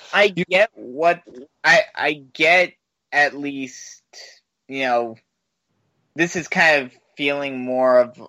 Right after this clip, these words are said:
Speaker 1: on an idealistic level and, and thinking about it, you know,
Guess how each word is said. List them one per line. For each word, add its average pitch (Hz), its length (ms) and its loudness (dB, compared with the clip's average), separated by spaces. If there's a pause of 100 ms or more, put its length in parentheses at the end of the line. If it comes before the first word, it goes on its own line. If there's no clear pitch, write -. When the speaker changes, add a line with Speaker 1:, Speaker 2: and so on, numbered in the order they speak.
(160)
Speaker 1:
on 117 240 -2
an 110 140 -10
idealistic 113 1200 -2
level 123 680 2
and, 107 480 -4 (140)
and 117 260 -8
thinking 123 380 -4
about 117 400 2
it, 107 280 -2 (100)
you 113 160 -8
know, 101 320 -2